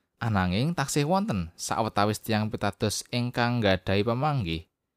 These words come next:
Bilih kraton swarga menika taksih kedah kaudi lumantar kamursitan. Anggenipun remen dedana, tegen dedonga, sarta nindakaken pangibadah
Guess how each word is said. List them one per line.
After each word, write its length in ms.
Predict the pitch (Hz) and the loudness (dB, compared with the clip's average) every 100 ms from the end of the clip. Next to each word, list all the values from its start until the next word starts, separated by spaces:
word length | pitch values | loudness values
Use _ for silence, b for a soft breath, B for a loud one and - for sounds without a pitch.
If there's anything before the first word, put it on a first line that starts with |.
| _ _ _ _ _ | _ _ _ _ _
Bilih 320 | - 120 123 | 2 4 4
kraton 240 | 139 143 143 | 2 2 2
swarga 480 | - 147 147 - 135 | 4 6 6 4 4
menika 400 | 135 139 151 147 | 4 2 2 2
taksih 400 | 147 - 170 165 | 0 0 -2 -2
kedah 480 | 160 - 110 104 | -4 2 4 4
kaudi 720 | 113 127 120 170 160 - 156 156 | 2 0 2 2 2 4 6 8
lumantar 640 | 156 143 135 131 135 131 131 | 6 4 4 4 2 2 2
kamursitan. 1040 | 127 123 120 117 110 - 101 87 85 80 - _ _ _ _ _ _ | 2 2 2 0 0 -4 -4 -2 -2 -4 -14 _ _ _ _ _ _
Anggenipun 480 | - 92 90 92 90 | -6 -2 2 2 2
remen 320 | 95 98 95 | 0 2 0
dedana, 720 | 92 90 90 90 101 107 107 113 _ _ _ - | 0 -2 0 2 4 4 2 -2 _ _ _ -8
tegen 400 | 104 - 107 98 | -4 0 2 2
dedonga, 640 | 92 98 98 101 104 104 120 | 0 -2 0 2 2 0 -2
sarta 400 | - 151 - 151 | -2 -2 0 0
nindakaken 480 | 151 127 98 113 110 | 2 2 2 0 0
pangibadah 720 | 113 120 120 101 - 117 | 0 0 0 0 2 0